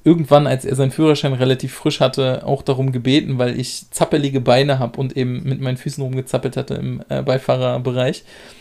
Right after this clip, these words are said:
Und er war dann der Meinung, ich würde sozusagen, ähm, mit meinen Füßen sozusagen, wie ich mit den Pedalen arbeiten würde,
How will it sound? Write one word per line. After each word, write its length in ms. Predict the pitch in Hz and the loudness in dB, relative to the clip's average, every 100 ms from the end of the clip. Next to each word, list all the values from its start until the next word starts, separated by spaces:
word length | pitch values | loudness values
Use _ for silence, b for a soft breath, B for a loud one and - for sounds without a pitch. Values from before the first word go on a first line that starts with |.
| B | B
Und 180 | 143 143 | -2 -2
er 300 | 139 135 127 | 0 0 2
war 100 | 135 | 4
dann 260 | 143 139 131 | 4 2 -2
der 160 | 135 131 | -2 0
Meinung, 420 | 123 135 139 139 | 2 2 0 -2
ich 220 | 131 - | -6 -6
würde 540 | 127 131 131 123 123 131 | -2 2 2 2 0 -2
sozusagen, 720 | 127 135 139 131 120 123 - - | -4 -4 -4 -2 -2 -2 -8 -8
ähm, 300 | 127 120 - - - - | -8 -8 -10 -14 -16 -4
mit 200 | 143 - | -4 0
meinen 180 | 139 143 | 0 -2
Füßen 520 | - 190 - 180 175 b b - | -2 -2 -2 -4 -4 b b -6
sozusagen, 760 | - 139 139 135 131 131 135 - - - | -4 -4 -2 0 0 0 -6 -12 -14 -12
wie 340 | 127 131 147 139 | -12 -8 -2 0
ich 180 | 156 | 0
mit 140 | 160 147 | 0 0
den 120 | 143 | -2
Pedalen 440 | - 135 127 143 | 2 6 6 6
arbeiten 500 | 139 123 123 120 127 | 2 -2 0 0 -2
würde, 320 | 120 127 143 | -2 0 0